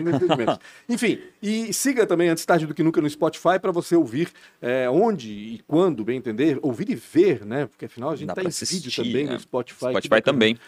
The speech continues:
Speaker 1: Segundo a Maria, um dos poucos
Speaker 2: Poucos podcasts
Speaker 1: poucos
Speaker 2: que tem
Speaker 1: podcasts
Speaker 2: vídeo,
Speaker 1: que
Speaker 2: é.
Speaker 1: tem vídeo no, no,
Speaker 2: No
Speaker 1: no
Speaker 2: Spotify.
Speaker 1: Spotify, né, Maria? Que privilégio, fantástico demais.
Speaker 2: Posso falar dos
Speaker 1: Manda
Speaker 2: patrocinadores?
Speaker 1: ver, Rafael.
Speaker 2: Obrigado demais à ProWay, uma das maiores escolas em tecnologia. A gente já teve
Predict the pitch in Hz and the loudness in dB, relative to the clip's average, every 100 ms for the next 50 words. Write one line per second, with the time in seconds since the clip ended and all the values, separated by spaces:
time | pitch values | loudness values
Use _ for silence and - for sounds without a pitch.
0 | - 165 165 170 151 170 190 165 - _ | -8 2 4 6 6 4 4 2 -4 _
1 | 311 320 185 131 117 - - - - 92 | 2 2 2 -8 -8 -8 -16 -20 -6 -6
2 | - - 117 131 285 190 - 135 104 180 | -4 -2 0 4 4 4 4 4 6 2
3 | 185 185 180 175 143 165 123 120 120 117 | 2 2 2 2 0 -6 -4 -2 0 0
4 | 113 95 135 123 110 135 - 139 135 139 | -2 -2 -4 -8 -2 -2 0 -2 0 -2
5 | 202 214 170 147 135 120 117 110 220 127 | -2 0 -2 -2 -2 -2 -2 -4 -10 -10
6 | 101 92 92 95 90 _ 151 123 113 101 | -12 -10 -8 -8 -10 _ -10 -8 -10 -10
7 | - 90 85 87 - _ 139 139 151 147 | -18 -20 -18 -18 -20 _ 2 4 2 2
8 | 139 139 123 131 202 175 165 131 113 95 | 2 2 4 8 10 8 8 2 -2 -8
9 | 113 - _ 110 123 147 131 135 139 139 | -8 -20 _ -4 4 6 6 4 4 4
10 | - 147 123 143 139 131 117 120 120 120 | 4 6 6 4 4 2 2 -2 2 2
11 | 123 143 135 113 117 - 127 127 117 120 | 6 6 6 4 -2 -2 2 2 2 2
12 | 127 - 123 117 110 92 113 139 113 113 | 2 2 0 2 2 0 0 2 2 2
13 | 113 127 120 113 90 | 0 0 0 -2 -2